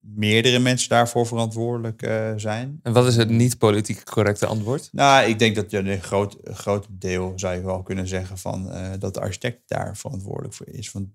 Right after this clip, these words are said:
Speaker 1: die specificeert heel veel dingen in de eerste instantie. Dat staat gewoon in bestek of in de materiaallijst die, eh, opgesteld wordt. Ehm, maar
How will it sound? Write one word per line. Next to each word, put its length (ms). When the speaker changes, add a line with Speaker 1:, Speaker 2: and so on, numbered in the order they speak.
Speaker 1:
die 420
specificeert 840
heel 340
veel 220
dingen 280
in 80
de 120
eerste 240
instantie. 640
Dat 100
staat 240
gewoon 220
in 140
bestek 400
of 120
in 60
de 60
materiaallijst 920
die, 260
eh, 160
opgesteld 560
wordt. 260
Ehm, 320
maar 800